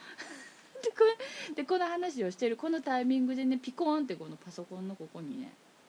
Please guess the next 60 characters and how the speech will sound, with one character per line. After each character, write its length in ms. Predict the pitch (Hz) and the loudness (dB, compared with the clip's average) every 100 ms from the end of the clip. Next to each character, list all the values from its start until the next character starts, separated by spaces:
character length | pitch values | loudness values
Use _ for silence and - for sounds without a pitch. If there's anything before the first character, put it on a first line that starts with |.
| - | -20
通 220 | - 196 | -6 -6
知 140 | 185 180 | -4 -6
が 100 | 175 | -4
出 140 | 185 | -6
て 80 | - | -8
ね。 240 | - - - - - - - - - - 294 - | -12 -16 -18 -20 -20 -20 -20 -20 -20 -16 -10 -4
<laughs> 760 | 359 - - 381 - - - | -4 -4 -4 -4 -4 -10 -8
は 120 | 196 160 | -6 -6
い。 60 | - - - - 233 | -10 -20 -20 -18 -8
私 220 | 208 202 | -4 -4
が 100 | 214 | -4
そ 100 | 208 | -6
の 120 | 208 | -4
ガ 160 | 220 247 | 0 0
イ 60 | 247 | 0
ド 100 | 247 | -4
さ 160 | 240 | -4
ん 60 | 220 | -6
と 80 | 220 | -8
話 320 | 233 226 220 | -6 -8 -8
し 20 | |
て 160 | - 196 | -8 -6
る 260 | 190 190 - - - - - | -6 -8 -12 -20 -20 -14 -10
時 320 | - - 254 | -4 4 6
に、 320 | 240 196 - - - - 302 - | 6 4 0 -6 -20 -10 -10 -4
う 80 | 220 | -4
っ 20 | |
か 260 | 220 - 240 | -4 -2 -2
り、 240 | 170 160 - - - | -4 -8 -14 -20 -2
「ど 120 | 240 | 0
こ 120 | 285 | 2
か 120 | 254 247 | 2 0
ら 100 | 254 | 0
来 100 | - | -2
た 140 | 196 | -2
の？」 100 | 151 | -2
っ 20 | - | 0
て 120 | 202 | 2
聞 180 | - - | 6 10
か 60 | |
れ 100 | 349 | 10
て、 340 | - - 247 214 - - | 8 8 8 6 -8 -4
「ど 100 | 208 | -2
こ 120 | 285 | -2
そ 100 | 254 | -4
こ 100 | 247 | -8
か 120 | 240 226 | -4 -2
ら 100 | 208 | -2
来 160 | 214 | -2
ま 120 | 202 | -2
し 100 | 196 | 0
た」 80 | 214 | 2
っ 60 | - - - | 0 -4 -12
て 100 | 185 - - 440 - 480 | -12 -10 -4 -6 -4 -10
<laughs> 540 | - - - - - 240 | -10 -20 -20 -20 -10 -4
言 120 | 247 | -4
っ 40 | |
て 220 | - 269 | 0 4
る 140 | 214 208 | 4 4
の 180 | 160 | -2